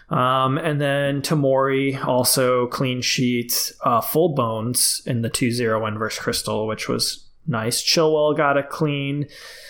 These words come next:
Um, Dinge and Trent, uh, my two most expensive defenders, one,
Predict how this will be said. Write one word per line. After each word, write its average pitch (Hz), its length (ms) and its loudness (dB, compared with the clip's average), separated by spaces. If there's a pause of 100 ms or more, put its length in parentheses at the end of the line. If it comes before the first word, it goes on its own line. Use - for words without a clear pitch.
(260)
Um, 113 600 0 (120)
Dinge 240 360 2
and 247 260 4
Trent, 147 520 2
uh, 120 340 4
my 117 160 2
two - 240 2
most 131 280 0
expensive 135 1040 0 (140)
defenders, 113 640 0
one, 117 220 0